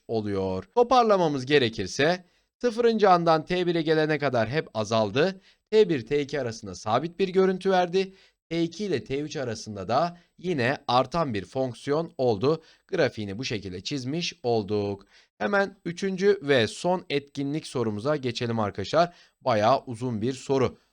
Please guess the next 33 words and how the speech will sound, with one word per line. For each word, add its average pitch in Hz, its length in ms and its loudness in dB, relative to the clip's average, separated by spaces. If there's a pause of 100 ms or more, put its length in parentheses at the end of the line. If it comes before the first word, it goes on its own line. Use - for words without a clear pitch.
Bakalım. 202 400 4 (400)
Bir 254 140 -2
genel 220 420 4
ağ 208 200 4
sağlayıcısının 165 880 0
uyguladığı 160 600 0
ücret 180 380 -2
tarifesi 117 480 0
kullanılan 180 540 -2
ilk 180 220 -8
elli 170 260 -4
gigabayt 113 480 0 (120)
veri 143 320 -2
için 131 300 -4 (100)
aylık 170 360 2
yüz 160 140 -4
altmış 170 320 -2
T 123 240 -4
L 170 200 0 (460)
sabit 185 400 2
ücret 113 400 0 (460)
ve 143 80 6
fazladan 190 520 2
her 190 340 2
bir 214 120 0
gigabayt 165 500 4
veri 160 180 0
için 185 440 -2
bir 220 240 0
Türk 147 280 -10
lirası 165 320 -2
olarak 156 400 0
düzenlenmiştir. 151 800 0